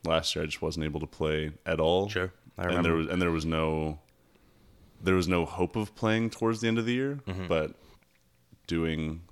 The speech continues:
Speaker 1: doing this, I think this is something I found out quite recently, actually. Actually, just watching the guys this past weekend was realizing that,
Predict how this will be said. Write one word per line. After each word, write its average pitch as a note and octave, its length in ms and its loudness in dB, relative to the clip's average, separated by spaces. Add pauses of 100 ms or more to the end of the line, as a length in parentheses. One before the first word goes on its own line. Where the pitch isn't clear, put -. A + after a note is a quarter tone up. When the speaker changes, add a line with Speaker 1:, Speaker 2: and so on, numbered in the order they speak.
(100)
Speaker 1:
doing F2 260 2
this, E2 180 2
I - 80 0
think A#2 160 8
this F#2 140 2
is E2 80 -4
something E2 260 -2
I E2 80 -2
found D#2+ 260 -2
out D#2 200 -4
quite D#2+ 320 -4 (760)
recently, E2 500 0
actually. D#2+ 400 -4
Actually, D#2+ 280 -6
just E2 180 -4
watching E2 320 0
the D#2+ 60 -4
guys D#2+ 180 -2
this D#2+ 120 -8
past D#2+ 280 -2
weekend D#2+ 300 -4
was D2 160 -6
realizing D2+ 420 -2
that, D2+ 160 -6